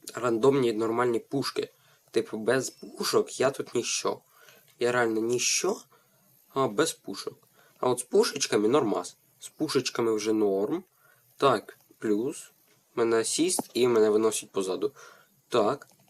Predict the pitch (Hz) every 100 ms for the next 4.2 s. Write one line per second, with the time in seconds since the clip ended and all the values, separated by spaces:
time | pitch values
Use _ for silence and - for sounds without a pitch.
0 | _ _ _ _ _ - _ - 120 131
1 | - 135 104 92 90 - - 107 120 131
2 | 110 101 98 107 107 - 113 104 110 107
3 | 101 - - 117 127 127 127 120 - 123
4 | 123